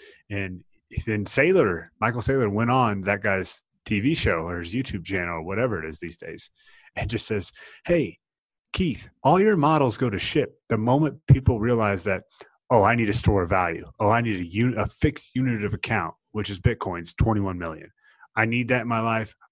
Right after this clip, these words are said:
I know my money is being printed out. I'm being diluted out of my dollar, just like you mentioned last podcast.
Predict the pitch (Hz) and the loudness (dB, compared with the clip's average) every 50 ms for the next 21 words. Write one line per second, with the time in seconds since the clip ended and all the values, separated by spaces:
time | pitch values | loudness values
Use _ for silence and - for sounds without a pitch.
0 | _ _ _ _ - 110 113 110 110 110 104 104 - _ _ _ - 101 107 107 | _ _ _ _ -4 -2 -2 0 0 0 -2 -4 -8 _ _ _ -12 -8 -4 -2
1 | 107 110 113 107 107 107 110 110 107 98 90 98 107 101 95 87 - - 110 104 | 0 0 0 0 0 -2 -2 -2 -2 -4 -4 -4 -6 -6 -2 2 2 2 2 0
2 | 107 113 107 107 107 _ _ _ _ - - - - _ _ - - 104 107 120 | -6 -8 -8 -8 -10 _ _ _ _ -20 -20 -20 -20 _ _ 0 2 2 2 2
3 | 117 - 110 104 101 110 107 104 101 104 95 95 110 113 117 113 107 104 104 107 | 0 -2 -4 -4 -2 -2 -2 -2 -4 -4 -4 -2 -2 -2 0 0 0 0 0 0
4 | 107 107 101 98 92 107 101 101 104 110 113 104 - 104 92 - 98 95 - - | 0 -2 -2 -2 0 0 0 0 0 -2 -4 -6 -6 -8 -10 -10 -10 -12 -10 -10
5 | 110 101 101 101 98 - 98 92 98 98 98 - - - 107 101 98 - - 107 | -8 -8 -6 -8 -8 -10 -10 -8 -6 -6 -6 -6 -4 -2 -2 -2 -2 -4 -4 -4
6 | 104 104 110 101 - | -4 -4 -4 -8 -12